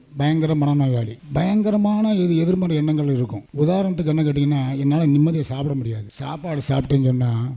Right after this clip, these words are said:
அதுல உள்ள வெங்காயத்தை ஒதுக்கி, ஒதுக்கி, ஒதுக்கிட்டே இருப்பேன். ஏன் அந்த வெங்காயத்தை ஒதுக்கி, ஒதுக்கிட்டே இருக்கேன்னு கேட்டிங்கன்னா, அந்த வெங்காயம் வந்து எனக்கு வந்து பீங்கா மாதிரி, பீங்கா உடைஞ்ச மாதிரி. இது போய் வகுத்துல போய் குடல்ல குத்தி, குடலை கிழிச்சு நம்ம செத்துருவோம்.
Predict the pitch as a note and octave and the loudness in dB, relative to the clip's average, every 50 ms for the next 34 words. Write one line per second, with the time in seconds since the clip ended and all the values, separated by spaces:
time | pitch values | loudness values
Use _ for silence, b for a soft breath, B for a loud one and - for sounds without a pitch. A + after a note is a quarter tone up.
0 | - _ - C#3+ C#3 D3 D3 D3 D3 D#3+ D#3 C#3 B2+ C3+ C#3+ D3 D#3 D#3+ D3+ D3 | -10 _ -4 -2 0 0 0 0 0 0 0 0 0 0 0 0 0 0 -2 -2
1 | D3 D3 C#3 C3+ C#3 C3+ C#3 C3 C#3 C#3 C#3 C#3+ D3 C#3 C3+ C#3+ C#3 C#3+ A#2+ C3+ | -2 0 0 2 2 0 0 0 -2 -2 -2 -2 -2 -2 -2 -2 -2 -4 -2 -2
2 | C3+ C#3+ D3 C3+ B2 - A2+ - - - C#3 C3+ D3+ E3+ G3+ G3+ G3+ G3 F#3 D3+ | -2 0 0 -2 -2 -4 -8 -12 -10 -6 -2 -2 0 0 0 0 0 0 0 0
3 | D3 D3+ D#3+ D#3+ F#3 F#3 F3+ C3+ D#3+ D3 D3+ D#3+ D#3+ D#3 D#3 D3+ D3+ D#3 D3+ D#3 | 0 0 0 0 0 0 0 0 2 2 2 2 0 0 0 0 0 -2 -4 -6
4 | D3 C#3+ D#3+ D#3 E3 E3 D#3+ D3 C3+ C#3+ C#3 C3 C3 B2 B2+ B2+ B2+ B2+ C#3 C3+ | -6 -4 -4 -2 -2 -2 -4 -4 -6 -6 -6 -6 -6 -6 -6 -4 -4 -2 -2 -2
5 | B2 A#2+ A#2 B2 C3+ C#3+ C#3+ B2+ - - - D3+ D3 C#3+ C#3 C3+ D3 E3+ F#3+ G#3 | -2 -4 -4 -4 -4 -6 -8 -10 -6 -2 0 0 0 0 0 0 0 0 0 -2
6 | G#3 G3 F3 E3 D#3 E3 F#3 F#3 F3+ D#3 D3+ D#3 C#3 C#3+ D3 F3 F3 - - - | -2 -2 -2 -2 -2 -2 -2 -2 -2 -2 -2 -4 -4 -4 -4 -4 -4 -4 0 0
7 | F3 G3+ G#3 F#3 E3 C#3+ C#3 C#3 C#3 C3+ A#2+ A#2 - - - E3 F3+ F3 D#3+ D3 | 0 2 0 0 0 0 -2 -2 -4 -4 -6 -8 -6 -2 -2 0 0 0 0 0
8 | C#3 C#3 C#3 D3+ C#3+ C#3+ B2+ C3 C3 A#2+ A2+ - _ - D#3 D#3+ F#3+ F3+ C3 D3 | 0 0 -2 -2 -2 -2 -2 -2 -4 -6 -8 -10 _ -4 -2 -2 -2 -2 0 0
9 | E3 F3+ G3 G3+ F#3 D#3 C#3 C3+ D3 D3 C#3+ - - - - C#3 D3+ F3+ F#3 F#3+ | 0 0 0 -2 -2 -2 -2 -4 -4 -6 -10 -16 -20 -10 -6 -4 -2 -2 -2 -2
10 | E3+ D3+ C#3+ C3+ B2+ D3+ D3+ D3+ C#3 C3 - - D3 D3 D#3+ F3+ F3 E3 C#3+ B2+ | -2 -2 -2 -4 -6 -6 -8 -8 -10 -12 -12 -10 -8 -6 -6 -4 -4 -6 -6 -6
11 | C#3 C#3+ B2 B2+ E3 - - D3+ C#3+ E3 E3+ D3+ - - D3+ D3 D#3+ C#3 - - | -8 -8 -8 -8 -8 -6 -4 -2 -2 -2 -2 -4 -4 -4 -2 -2 -2 -2 -2 -2
12 | D#3 D#3+ D3 - - C#3+ C#3+ C#3 C3 - - D3+ D3 - - F3+ E3 C#3+ B2+ A#2+ | -2 -2 -2 -6 -4 -2 0 0 0 2 0 0 0 2 2 2 4 2 0 -2
13 | A2+ G#2+ | -4 -8